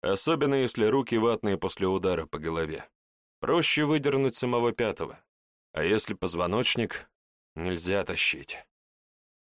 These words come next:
Лечу магией его ребра, оставляю так. Или молот очнется,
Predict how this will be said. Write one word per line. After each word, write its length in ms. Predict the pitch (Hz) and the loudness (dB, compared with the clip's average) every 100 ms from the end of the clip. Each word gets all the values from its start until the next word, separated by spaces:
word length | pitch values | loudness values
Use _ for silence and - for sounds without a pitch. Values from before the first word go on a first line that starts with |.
| - | -8
Лечу 400 | 80 92 - 160 | -4 -2 0 2
магией 420 | 147 147 135 135 | 2 2 2 2
его 180 | 123 120 | 4 4
ребра, 440 | 123 131 120 117 | 4 2 2 0
оставляю 540 | 101 - 92 92 95 87 | -2 -2 -2 2 2 0
так. 420 | 82 - - - _ _ _ _ _ _ - | -6 -12 -16 -20 _ _ _ _ _ _ -2
Или 240 | 92 82 | 0 2
молот 380 | 95 120 101 90 | 2 2 2 0
очнется, 760 | 101 117 139 135 123 117 95 | -4 0 0 0 0 0 0